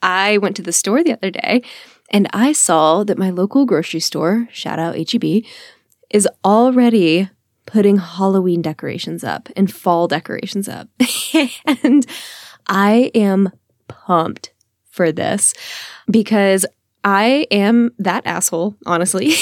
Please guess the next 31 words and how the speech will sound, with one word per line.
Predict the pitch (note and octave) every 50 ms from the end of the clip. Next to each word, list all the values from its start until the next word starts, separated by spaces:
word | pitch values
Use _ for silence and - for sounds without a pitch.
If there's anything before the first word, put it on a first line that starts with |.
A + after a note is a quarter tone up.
| - - - - - F4+ F4+ - -
<laughs> | - G4+ G4+ - _ - - - - - - -
that | A3+ F3+ - -
puts | - C4+ C4+ B3 -
up | D4+ C#4+ -
my | B3+ C4+
Halloween | B3 A#3+ G#3+ A3 A3+ A3 G#3 F#3+ E3+ E3+
decorations | E3+ D#3 E3 - F3+ D#3 D#3+ F3+ - F3 F3 F3+
and | F#3+ F#3+
my | F#3+ F#3+ G3+
fall | - - G#3+ F#3+ F3+ F3+
decorations | E3+ E3+ - - E3 D3+ F3+ - - D#3+ D#3+ F3 - _ _ _
September | - - G#3+ - - - G#3+ E3 E3 F3 E3+ E3 E3 E3+ E3 - _ _ _
first | _ - - - - - G3 G3 - - - G#3 - - - _
because | - F3 F3 F3+ F3+ F#3+
my | F3+ - - - _
birthday | - D#4+ E4+ D#4+ - - D#4 D#4+ D#4+
is | D4+ C#4
in | D4+ C#4+ C4
September, | - C4+ B3 - C#4 C#4 C4+ C4+ C4 C4+ C4+ C4+ C#4 C4 - - - - - - - _ -
and | G3+ G3 F#3+ F#3+ F#3+ - -
I | G3 F#3+ F#3
love, | F#3 F#3 F3+ F3 F#3+ G#3+ A3+ A3+ A#3 A#3+ A3+ A3 - -
love, | - G#3 G3+ F#3 F#3 F3
love | F3+ F3+ F3 E3+ F3+ F#3+ A3 C#4 D4 D4+ D4+ D4+ D4 C4+ C4+ - A#3+
fall | - B3 A#3 A3 G#3
decorations. | G#3+ G#3+ G#3 - G#3 G#3 G#3 - A3+ G#3 G#3 G#3 - -
Halloween | - - - A3+ G#3 G#3 G3 G3 G3 F#3+
is | F#3+ F#3+ -
my | F#3+ F#3
favorite | - - F#3 E3+ D#3+ F3 -
holiday, | - - C#4+ C#4+ C4 B3+ C4 B3+ B3 A#3 A3+ A#3+